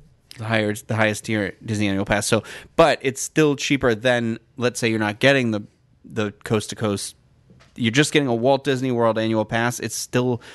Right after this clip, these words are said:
less expensive, and I get that people will be like, "But there are four parks and this and that." But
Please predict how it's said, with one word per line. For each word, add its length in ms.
less 240
expensive, 440
and 80
I 80
get 340
that 80
people 220
will 120
be 100
like, 160
"But 180
there 140
are 140
four 340
parks 520
and 100
this 160
and 80
that." 220
But 240